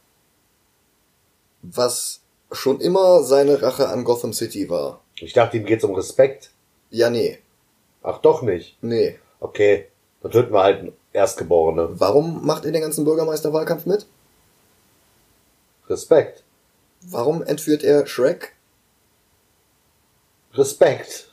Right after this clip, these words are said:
Speaker 1: Warum lässt er alle Erstgeborenen töten?
Speaker 2: Das ist eine gute Frage.
Speaker 1: Weil sie ihn nicht respektieren.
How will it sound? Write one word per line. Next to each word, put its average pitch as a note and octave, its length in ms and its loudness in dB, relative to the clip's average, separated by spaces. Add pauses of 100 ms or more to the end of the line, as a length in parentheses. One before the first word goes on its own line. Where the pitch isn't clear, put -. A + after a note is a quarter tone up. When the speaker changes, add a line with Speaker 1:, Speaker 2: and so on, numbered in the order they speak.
(600)
Speaker 1:
Warum C#3 340 -4 (200)
lässt C#3 280 4
er D3 120 0
alle D3 140 6
Erstgeborenen D3 580 0
töten? D#3+ 380 -4 (460)
Speaker 2:
Das F2 180 -4
ist E2+ 140 -6
eine A#2 100 2
gute G#2 180 4
Frage. E2+ 420 0 (120)
Speaker 1:
Weil G#2 300 4
sie C#3+ 120 -4
ihn C#3+ 180 -2
nicht C3+ 240 -2
respektieren. A2+ 840 0